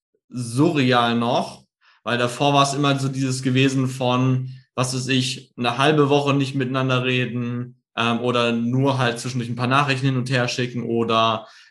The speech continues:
dann war dieses, jedes Mal, wenn wir zu Besuch waren, war es so dieses, wie viele Tage haben wir noch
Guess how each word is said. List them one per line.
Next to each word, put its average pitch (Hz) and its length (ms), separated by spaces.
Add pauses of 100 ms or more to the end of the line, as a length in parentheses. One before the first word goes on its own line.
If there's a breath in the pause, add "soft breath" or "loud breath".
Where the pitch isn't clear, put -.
dann 131 220
war 131 220
dieses, 127 580
jedes 135 220
Mal, 135 120
wenn 131 100
wir 131 80
zu 131 120
Besuch 135 280
waren, 135 140
war 127 140
es 131 80
so 131 60
dieses, 127 220
wie 139 80
viele 127 200
Tage 143 420
haben 147 240
wir 147 100
noch 170 360